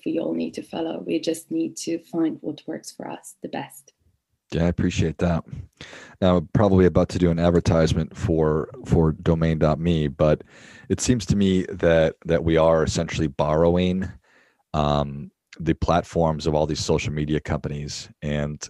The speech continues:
Speaker 2: if they decide that they're sick of George's content or they don't like what I'm doing, then they can kick me off. I mean,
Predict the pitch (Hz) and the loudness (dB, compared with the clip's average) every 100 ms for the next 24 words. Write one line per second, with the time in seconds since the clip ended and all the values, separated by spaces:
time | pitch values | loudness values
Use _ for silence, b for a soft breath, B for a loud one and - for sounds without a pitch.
0 | - 82 - 78 67 - 80 78 73 76 | -8 -6 -2 -2 -2 -2 0 0 0 -2
1 | 80 - 90 - 73 85 76 76 - 82 | -2 -6 -4 -4 -2 0 0 -2 -4 -4
2 | 78 - 73 76 - 76 73 76 76 76 | -4 -4 -6 -6 -8 -6 -4 -4 -4 -6
3 | - 73 73 107 107 85 78 78 76 71 | -4 -4 0 4 4 4 0 0 -4 -6
4 | - - 76 73 71 73 73 73 | -8 -6 -4 -4 -4 -6 -8 -10